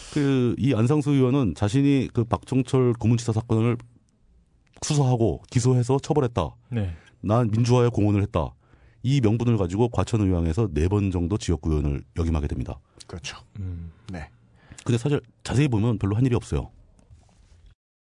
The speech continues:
Speaker 3: 어, 천구백팔십칠 년은 벽두가 박자마자 한국의 모든 뉴스에서 천안문 에서 대학생들이 시위를 하고 있다는 모습들을 되게 자세히 보여줍니다.
Speaker 2: 네, 나는
Speaker 3: 어,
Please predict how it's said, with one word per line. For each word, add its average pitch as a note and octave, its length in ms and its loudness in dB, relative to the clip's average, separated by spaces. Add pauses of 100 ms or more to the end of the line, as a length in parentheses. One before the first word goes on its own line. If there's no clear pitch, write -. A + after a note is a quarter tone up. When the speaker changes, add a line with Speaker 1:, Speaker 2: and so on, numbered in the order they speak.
(380)
Speaker 3:
어, B2+ 400 0
천구백팔십칠 A3 760 -2
년은 F3+ 680 0 (680)
벽두가 A3 640 -2 (100)
박자마자 D3+ 800 0 (160)
한국의 G#3+ 520 0
모든 E3 340 -2
뉴스에서 D3 680 0 (600)
천안문 D#3+ 720 -2 (880)
에서 E3 240 0
대학생들이 B2+ 720 -2
시위를 F3+ 440 -2
하고 D3 200 0
있다는 G#2+ 500 -4
모습들을 G#2+ 540 -8
되게 A#2 220 -4
자세히 D#2 640 -8
보여줍니다. C2 680 -14 (280)
Speaker 2:
네, A#2+ 100 -14
나는 A2 220 -6
Speaker 3:
어, B2 480 0